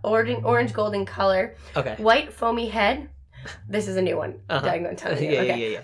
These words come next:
Speaker 1: Um, piney and citrus, um, hop flor-, um, flavor aromas.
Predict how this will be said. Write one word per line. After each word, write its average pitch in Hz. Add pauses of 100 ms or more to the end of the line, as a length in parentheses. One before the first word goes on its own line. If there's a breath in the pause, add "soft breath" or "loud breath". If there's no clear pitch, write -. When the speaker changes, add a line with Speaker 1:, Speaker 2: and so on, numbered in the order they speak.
Speaker 1:
Um, 214 (100)
piney 208
and 208
citrus, 190
um, 185
hop 190
flor-, 202
um, 180
flavor 185
aromas. 247